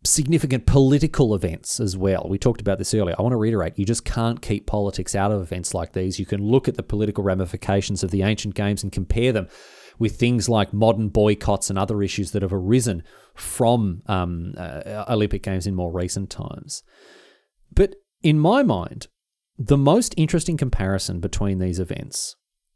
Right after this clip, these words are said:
it's not a question of sport. It's not a question of culture, not a question of politics. It's not about, about the events, the sports, the disciplines that they involved, or any of the rituals surrounding them.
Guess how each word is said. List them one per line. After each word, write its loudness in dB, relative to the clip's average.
it's 0
not 4
a 2
question 0
of 0
sport. -8
It's -2
not 4
a 2
question 0
of -6
culture, -2
not -2
a -4
question -4
of -10
politics. -2
It's -6
not 4
about, 4
about 2
the 0
events, 0
the -4
sports, -2
the -8
disciplines -4
that -10
they -4
involved, 0
or 0
any 0
of -4
the -4
rituals -6
surrounding -6
them. -14